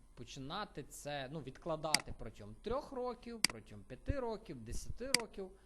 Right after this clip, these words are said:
е, чи всіх двадцяти років, е, яких ти ще маєш, яких ти маєш? Як би було би тобі би, як думаєш, як буде легше це зробити?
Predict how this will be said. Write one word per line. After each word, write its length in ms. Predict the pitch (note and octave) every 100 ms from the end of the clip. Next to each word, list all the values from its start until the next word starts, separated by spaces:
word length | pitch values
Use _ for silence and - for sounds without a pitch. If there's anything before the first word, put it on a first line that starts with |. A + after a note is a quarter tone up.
| - - -
е, 220 | - G2+ G#2
чи 140 | -
всіх 260 | A2+ - F3
двадцяти 520 | D3 C#3+ - - G3+
років, 560 | D#3+ G3+ G3 E3 B2+ A2+
е, 320 | A#2 A2+ A2 - - - - -
яких 340 | - B2 F#3+ -
ти 120 | D3+
ще 220 | - D3+
маєш, 640 | D3 B2+ A2+ F2 - - -
яких 240 | - C#3+ -
ти 100 | -
маєш? 340 | G2+ - -
Як 160 | A#3+ G3
би 80 |
було 220 | C#3 D#3 C3
би 120 | A2+
тобі 200 | A#2 A#2
би, 200 | A#2 A2 - - - - -
як 120 | B2+
думаєш, 380 | C3 A2+ G#2 -
як 200 | C3+ C3+
буде 200 | B2 A#2
легше 340 | A#2+ G2+ -
це 120 | G2+
зробити? 380 | G2+ G#2 F#2+ -